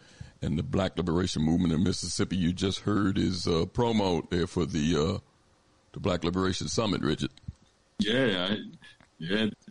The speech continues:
Speaker 2: things are moving.
Speaker 1: Yeah, so he's, uh, he's kinda heavily involved in orga-,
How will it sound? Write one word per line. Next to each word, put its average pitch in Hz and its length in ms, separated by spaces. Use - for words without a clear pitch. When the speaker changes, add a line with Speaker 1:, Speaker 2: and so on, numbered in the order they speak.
Speaker 2:
things 110 320
are 113 160
moving. 113 460
Speaker 1:
Yeah, 87 240
so 87 180
he's, 95 320
uh, 80 220
he's 90 340
kinda 90 300
heavily 76 320
involved 92 400
in - 140
orga-, 92 360